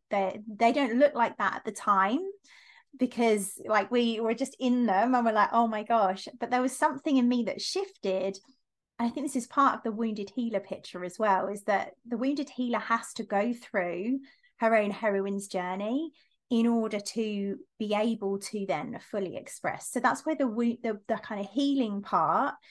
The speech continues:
for me is, like, so central to reclaiming our medicine. Um, there was something else I was gonna share there, I think, about, there's, like, um, I also do this, like, soul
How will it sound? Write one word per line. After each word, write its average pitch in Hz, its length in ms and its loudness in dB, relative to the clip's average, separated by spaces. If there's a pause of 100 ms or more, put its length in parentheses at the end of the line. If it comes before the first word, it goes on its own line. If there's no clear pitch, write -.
(320)
for 226 100 -2
me 233 400 4
is, 196 120 -6
like, - 200 -6
so 233 420 0
central 254 640 -4 (100)
to 226 80 -4
reclaiming 196 760 -6 (420)
our 190 120 -4
medicine. - 640 -8 (580)
Um, 196 420 0 (960)
there 214 100 -2
was 208 80 -8
something 233 280 -4
else 220 240 -2
I 202 40 -6
was 196 100 -6
gonna 196 200 -8
share 202 280 -2
there, 190 180 -6
I 190 60 -4
think, - 340 -12
about, 180 360 -2
there's, 202 180 -10
like, 190 140 -8 (220)
um, 208 460 -4
I 208 120 0
also 247 180 -2
do 220 140 -4
this, 190 180 -10
like, - 140 -8
soul 196 580 0